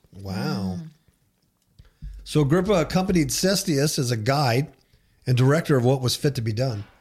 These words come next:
Speaker 1: <clears throat> Excuse me. Taking some of his forces, Cestius marched to Zabulon, a strong Galilean city called the City of Men.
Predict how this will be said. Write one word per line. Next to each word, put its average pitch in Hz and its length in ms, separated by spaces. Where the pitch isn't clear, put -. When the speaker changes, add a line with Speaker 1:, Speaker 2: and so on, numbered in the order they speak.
Speaker 1:
<clears throat> - 280
Excuse 233 880
me. 101 100
Taking 156 280
some 170 200
of 170 80
his 143 140
forces, 185 480
Cestius 151 500
marched 131 400
to 135 60
Zabulon, 127 640
a 120 60
strong 151 540
Galilean 147 640
city 131 540
called 147 340
the 117 100
City 156 420
of 104 140
Men. 101 720